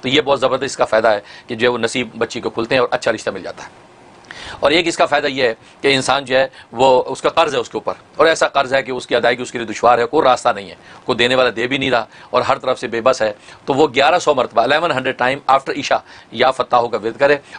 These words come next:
और अव्वल आखिर जो सौ मरतबा दुरूद शरीफ पढ़े। शॉर्ट दुरूद भी पढ़ सकता है, सल्लल्लाहु अला मुहम्मद व आलिहि वसल्लम, ये भी पढ़ सकता है, तो हंड्रेड टाइम दुरूद शरीफ और दरमियान में ये ग्यारह सौ मरतबा जी या फतह पढ़ के अपने कर्ज़ की अदायगी की दुआ करें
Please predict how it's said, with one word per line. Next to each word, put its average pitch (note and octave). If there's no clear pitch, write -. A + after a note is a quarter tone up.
और C3+
अव्वल C#3
आखिर B2+
जो C#3
सौ D3+
मरतबा A#2+
दुरूद A2+
शरीफ -
पढ़े। -
शॉर्ट C3
दुरूद C#3+
भी C#3
पढ़ C#3+
सकता C#3+
है, C#3
सल्लल्लाहु C3
अला B2+
मुहम्मद B2
व B2
आलिहि B2
वसल्लम, A#2+
ये B2
भी B2
पढ़ A#2+
सकता -
है, A#2+
तो B2+
हंड्रेड C3+
टाइम B2+
दुरूद B2
शरीफ -
और C3+
दरमियान C3
में B2+
ये B2
ग्यारह B2+
सौ A#2+
मरतबा G#2+
जी G#2
या G#2+
फतह G#2
पढ़ G#2
के G#2
अपने A2+
कर्ज़ A2+
की A#2
अदायगी G#2+
की G2
दुआ A#2
करें C#3